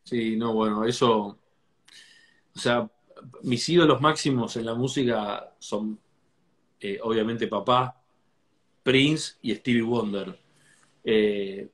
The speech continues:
Stevie para mí es Dios, es la voz más conectada con el alma, con el cielo, ¿no? Y,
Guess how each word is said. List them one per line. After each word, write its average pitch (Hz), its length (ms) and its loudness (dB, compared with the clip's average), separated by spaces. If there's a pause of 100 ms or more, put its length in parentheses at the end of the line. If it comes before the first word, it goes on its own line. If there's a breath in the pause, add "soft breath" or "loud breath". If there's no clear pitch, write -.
(540)
Stevie 160 300 2
para 123 200 4
mí 147 180 2
es 123 80 -2
Dios, 151 280 4
es 123 80 0
la 123 100 4
voz 143 180 4
más 151 180 2
conectada 120 420 0
con 120 160 2
el 110 140 0
alma, 113 300 4
con 98 120 -4
el 98 120 -4
cielo, 110 360 0
¿no? 117 220 -6
Y, 101 260 -14